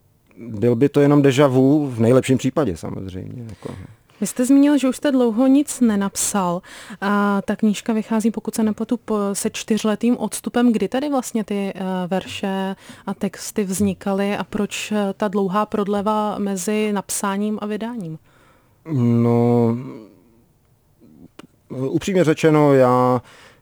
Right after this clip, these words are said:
Speaker 1: eh, jsem nepsal,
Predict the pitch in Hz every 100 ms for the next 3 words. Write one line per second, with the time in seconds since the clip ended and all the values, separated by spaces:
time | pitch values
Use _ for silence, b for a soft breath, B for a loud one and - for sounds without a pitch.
0 | _ 117 107 107 104 104 110 110 - -
1 | - 117 113 110 104 B B B B B
2 | B B - 104 123 - - - 131 131
3 | 131 131 127 131